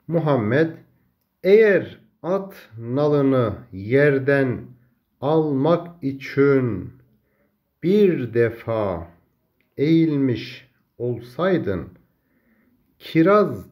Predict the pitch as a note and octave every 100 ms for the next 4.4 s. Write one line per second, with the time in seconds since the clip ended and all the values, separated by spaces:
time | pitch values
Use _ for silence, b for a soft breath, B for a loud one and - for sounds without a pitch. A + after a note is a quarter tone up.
0 | _ - C#3 D#3 C#3+ B2 A2 G#2+ G2+ F#2
1 | D#2+ E2 _ _ A2 B2+ A2+ A2+ C#3 G#2
2 | E2+ - G#2 A#2 C#3+ D3+ D#3+ _ _ _
3 | _ _ _ _ G#2 G2+ B2 G3 F#3+ D#3
4 | B2+ A2 F#2+